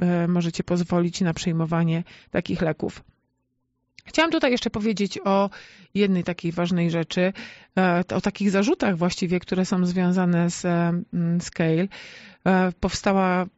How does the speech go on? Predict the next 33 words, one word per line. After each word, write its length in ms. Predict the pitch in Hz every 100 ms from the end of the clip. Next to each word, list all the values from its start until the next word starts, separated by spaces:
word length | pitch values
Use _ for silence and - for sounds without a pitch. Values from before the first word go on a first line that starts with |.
| 185 180 120 180 170
powstała, 440 | - 175 - 196 175
co 120 | 196
roku 240 | 208 208
powstaje 480 | - 165 - 165 156
taka 220 | 165 -
parszywa 420 | 165 175 - 180
dwunastka. 840 | 175 170 175 143 190 - - 170 190 - - - 262 -
To 100 | -
jest, 380 | 185 190 190 -
e, 260 | 190 185 180 185
taka 220 | - -
lista 300 | 185 208 -
produktów, 560 | 180 185 190 254 - 196
które 280 | - 190 185
wydawane 460 | 185 185 214 202
są 180 | 190 196
przez 200 | 180 190
Departament 680 | 180 175 180 - 190 185 180
Rolnictwa 600 | 170 180 180 - - 165
tutaj 240 | 160 170
w 60 | 165
Stanach 380 | - 170 165 170
Zjednoczonych. 760 | 165 170 165 165 165 202 226 - - - - - _
Em, 420 | 208 196 202 190
no 100 | 226
i 220 | 330 339 269 233
muszę 540 | 226 247 285 277 302
powiedzieć, 520 | 277 226 190 196 185
że 100 | 202
tutaj 340 | 185 - 196 190
kale 320 | 220 202 208
znalazło, 580 | 208 190 202 208 202 190
zajęło 320 | 202 202